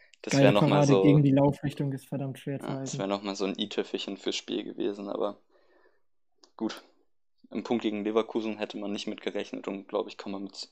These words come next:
Speaker 1: erstmal zufrieden sein, auch wenn jetzt der Negativrekord von dreizehn Spielen ohne Sieg steht. Glaub ich, ist die Leistung was, was Hoffnung machen kann.
Speaker 2: Ja, davon ist auszugehen.
Speaker 1: Kann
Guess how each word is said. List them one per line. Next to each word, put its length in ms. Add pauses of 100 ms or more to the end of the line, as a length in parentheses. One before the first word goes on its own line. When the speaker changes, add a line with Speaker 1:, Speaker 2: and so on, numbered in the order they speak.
Speaker 1:
erstmal 300
zufrieden 380
sein, 220
auch 220
wenn 120
jetzt 280 (420)
der 80
Negativrekord 840
von 160
dreizehn 400
Spielen 440
ohne 260
Sieg 240
steht. 360 (1160)
Glaub 200
ich, 100
ist 160
die 40
Leistung 460
was, 220
was 200
Hoffnung 300
machen 220
kann. 220 (1900)
Speaker 2:
Ja, 240
davon 300
ist 80
auszugehen. 480
Speaker 1:
Kann 80